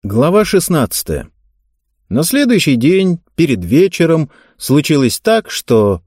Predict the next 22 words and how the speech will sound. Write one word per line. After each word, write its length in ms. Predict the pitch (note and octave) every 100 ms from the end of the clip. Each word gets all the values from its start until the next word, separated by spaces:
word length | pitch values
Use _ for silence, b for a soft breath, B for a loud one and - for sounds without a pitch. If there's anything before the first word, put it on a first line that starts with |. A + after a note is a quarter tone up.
| -
быстро 480 | G#2 A3 - D3 A#2
шагая 480 | C3 B2+ C#3 A#2+ A2
через 320 | C3 C3 C3
самую 600 | - D3 C#3 A2 G2 F#2
тёмную 460 | C3 A#2 G2 F2
часть 400 | E2+ G#2 E2+ -
леса, 460 | - G3+ A#3+ - G2
где 300 | F#2 A#2+ C#3
тень 260 | - C#3 B2
сосен 500 | - D3+ - A#2 G2+
казалась 460 | A#2+ A#2 G#2+ F#2+
более 240 | G#2 F2+ D2
зловещей, 680 | C#2+ A2+ C#4 B3 - E3
чем 180 | - C#3
в 40 |
других 420 | A2 D3 C3 - C3
местах, 640 | A#2+ - - - - _ B B B B B
я 280 | E2 C3 G#3+
увидел 340 | A3+ A#3+ B3+
на 140 | A#3 A3
подъездной 500 | E3+ E3+ C#3+ E3+ D3
аллее 380 | D3 G3 G#3+